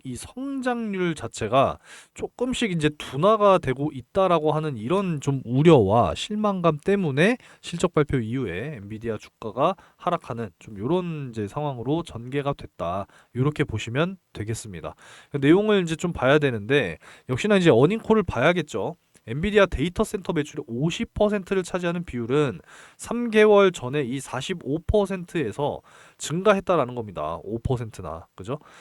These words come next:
이 블랙웰 같은 경우에는 역시나 이제 과열 이슈가 있었지만 본격적인 이제 생산 단계에 있다라는 것이고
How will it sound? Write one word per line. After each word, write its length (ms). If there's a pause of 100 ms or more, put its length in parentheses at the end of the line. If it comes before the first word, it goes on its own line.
(180)
이 120
블랙웰 760
같은 320
경우에는 560 (360)
역시나 580
이제 180 (140)
과열 500
이슈가 380
있었지만 640 (260)
본격적인 920
이제 140
생산 400
단계에 600
있다라는 580
것이고 560